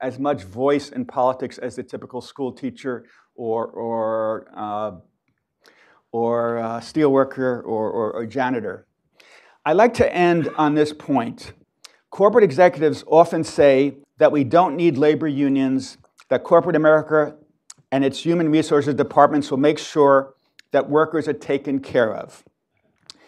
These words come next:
In my, in, in my book, I include Martin Luther King Junior's response to such a notion.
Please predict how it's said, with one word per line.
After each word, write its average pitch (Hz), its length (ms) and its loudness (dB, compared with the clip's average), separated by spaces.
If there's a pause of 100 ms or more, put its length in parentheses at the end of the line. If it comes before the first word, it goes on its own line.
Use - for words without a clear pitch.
(400)
In 185 140 -2
my, 202 140 4
in, 170 360 0
in 175 120 -2
my 175 120 8
book, 208 360 2 (100)
I 156 100 2
include 156 400 2
Martin 151 320 4
Luther 156 200 -6
King 147 280 -6
Junior's 127 600 -2 (260)
response 151 540 -2
to 135 100 -8
such - 340 -2
a 147 60 -2
notion. 165 580 2